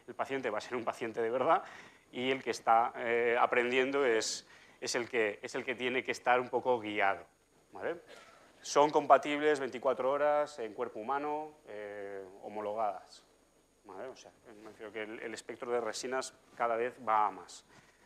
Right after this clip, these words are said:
Estamos hablando de siempre de resinas, eh, S L A Polyjet, precisión, ¿vale? Aquí lo que se pide es precisión milimétrica. Pre-,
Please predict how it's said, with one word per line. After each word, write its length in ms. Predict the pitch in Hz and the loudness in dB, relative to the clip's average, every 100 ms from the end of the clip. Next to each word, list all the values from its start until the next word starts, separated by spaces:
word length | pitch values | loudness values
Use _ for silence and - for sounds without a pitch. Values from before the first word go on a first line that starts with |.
| _ | _
Estamos 260 | - 123 123 | -8 -6 -4
hablando 220 | 123 123 | -4 -6
de 80 | 117 | -6
siempre 240 | 127 135 | -6 -4
de 120 | 139 | -2
resinas, 600 | 117 107 139 107 - - _ _ - - _ 107 | -2 -6 -8 -10 -14 -20 _ _ -20 -20 _ -18
eh, 160 | 98 - | -18 -12
S 180 | 117 123 | -8 -4
L 160 | 113 | 0
A 140 | 117 120 | 2 0
Polyjet, 500 | 123 107 120 104 - - - - - | -4 -2 -2 -2 -6 -20 -20 -20 -10
precisión, 640 | 110 107 - 120 120 107 - _ _ _ _ | -8 -8 -12 -4 -2 -2 -10 _ _ _ _
¿vale? 260 | 98 127 127 | -12 -10 -12
Aquí 180 | - 113 | -12 -10
lo 100 | 110 | -10
que 80 | |
se 140 | 113 120 | -12 -10
pide 400 | 120 135 120 147 | -10 -6 -6 -8
es 100 | - | -10
precisión 460 | - 98 92 120 | -10 -10 -10 -12
milimétrica. 500 | 117 107 98 - - - _ _ _ _ _ _ _ _ _ - _ _ - - - - - - - - - - - _ _ _ _ | -10 -10 -12 -16 -20 -20 _ _ _ _ _ _ _ _ _ -20 _ _ -20 -20 -20 -20 -20 -20 -20 -20 -20 -20 -20 _ _ _ _
Pre-, 120 | 156 | -16